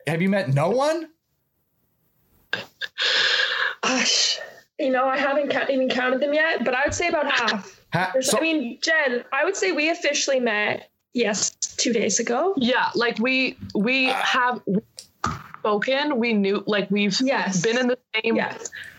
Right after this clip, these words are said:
Speaker 3: same places. We're in the same, like, general, but, like, have I
Speaker 2: Yeah.
Speaker 3: ever in-depth conversation with her? Not until, like, yesterday. <laughs>
Speaker 1: You are, like, what,
Speaker 2: <laughs>
Speaker 1: ten meters away from each other right now?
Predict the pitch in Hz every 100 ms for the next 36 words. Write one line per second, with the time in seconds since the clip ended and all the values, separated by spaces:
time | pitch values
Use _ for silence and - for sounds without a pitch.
0 | - - 220 220 - 202 185 208 254 285
1 | 262 214 196 - 214 226 247 - 214 202
2 | 202 196 180 170 156 - - _ - -
3 | - 170 208 214 180 208 190 185 180 214
4 | 185 370 185 208 - 381 - - _ -
5 | - 220 233 208 220 214 - 208 214 208
6 | 196 196 240 240 269 254 180 170 170 175
7 | 175 160 156 151 - - - - 262 -
8 | 165 262 277 226 202 202 175 165 - -
9 | - - - - - - 196 208 165 175
10 | 208 175 143 147 170 196 202 208 202 208
11 | 208 196 208 247 262